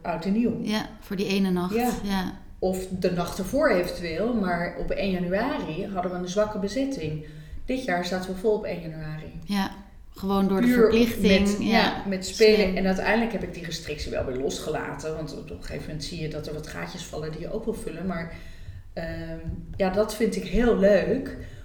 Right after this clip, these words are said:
Speaker 1: om op die manier, eh, uit-, uit-, en uiteindelijk draagt dat allemaal bij aan de, aan de rentabiliteit van het bedrijf
Speaker 2: Ja.
Speaker 1: natuurlijk. Want, eh, het vraagt minder handeling, minder linnen, eh, de bezetting wordt er hoger van,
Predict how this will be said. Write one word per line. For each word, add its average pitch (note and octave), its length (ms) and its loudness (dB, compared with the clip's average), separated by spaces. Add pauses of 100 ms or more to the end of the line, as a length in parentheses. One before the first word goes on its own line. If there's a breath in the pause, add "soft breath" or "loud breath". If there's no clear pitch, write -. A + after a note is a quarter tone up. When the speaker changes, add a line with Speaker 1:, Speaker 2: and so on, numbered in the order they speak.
(160 loud breath)
Speaker 1:
om F#3 160 -2
op F3+ 140 -4
die A3 140 0
manier, F3+ 640 0
eh, F3+ 120 -6 (480)
uit-, - 260 -8
uit-, - 220 -6
en F#3+ 220 0
uiteindelijk G3+ 480 2
draagt G3 220 -2
dat F#3+ 120 -4
allemaal A#3+ 280 2
bij G#3 260 4
aan F3 120 -2
de, E3+ 140 -4
aan F3 260 -6
de E3 360 -4
rentabiliteit F3+ 680 -2
van A3+ 140 0
het F#3 80 2
bedrijf B3+ 280 0 (120)
Speaker 2:
Ja. A3+ 140 2
Speaker 1:
natuurlijk. D#3+ 300 -4
Want, F3 260 -8 (600 loud breath)
eh, F3 120 -8
het - 260 -4
vraagt F#3 220 -2
minder G#3 260 0
handeling, A#3 480 4
minder G3 300 2
linnen, G3 600 2
eh, E3 220 -4
de - 60 -8
bezetting G3+ 420 -4
wordt F#3 140 -4
er F3+ 100 -4
hoger F3+ 340 -2
van, E3 420 -8